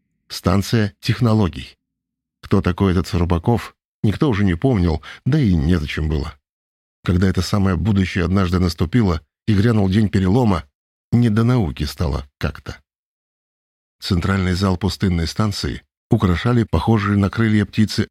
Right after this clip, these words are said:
арки, расходящиеся от колонн к потолку, а на стенах мозаика с видами мегаполиса сто один и реки Волги, разрезающей город на две части.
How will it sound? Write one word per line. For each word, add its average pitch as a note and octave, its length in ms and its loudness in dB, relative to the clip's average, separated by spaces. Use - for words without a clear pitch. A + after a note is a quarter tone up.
арки, G2 360 0
расходящиеся F2+ 840 0
от - 80 -6
колонн F#2 300 0
к - 60 -12
потолку, F#2 520 0
а - 60 4
на E2+ 120 4
стенах F#2 380 -2
мозаика F#2 500 0
с - 100 -4
видами G2 260 4
мегаполиса F#2 680 0
сто F#2 180 -2
один F#2+ 320 2
и A2 80 0
реки G2+ 260 2
Волги, F2+ 520 2
разрезающей F#2+ 720 0
город F#2 460 0
на G2 120 2
две F#2 160 2
части. - 520 -8